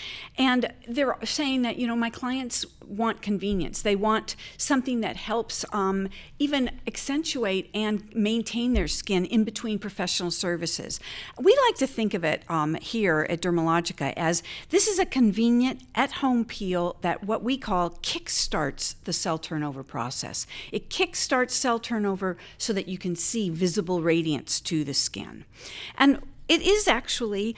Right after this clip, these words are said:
our maximum strength exfoliant that delivers powerful results with no downtime. Rapid Reveal Peel is considered a light peel and is the highest strength exfoliant in our retail line at Dermalogica.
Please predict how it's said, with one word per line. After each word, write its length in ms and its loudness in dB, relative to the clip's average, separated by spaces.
our 120 4
maximum 580 4
strength 480 2
exfoliant 920 -2
that 320 0
delivers 400 2
powerful 560 2
results 540 -2
with 160 -2
no 180 6
downtime. 720 0
Rapid 420 6
Reveal 360 2
Peel 340 -4
is 160 -2
considered 560 2
a 60 0
light 500 0
peel 360 -2
and 160 2
is 120 0
the 100 0
highest 460 0
strength 560 0
exfoliant 920 0
in 160 4
our 180 0
retail 360 -6
line 360 -2
at 120 -10
Dermalogica. 800 -8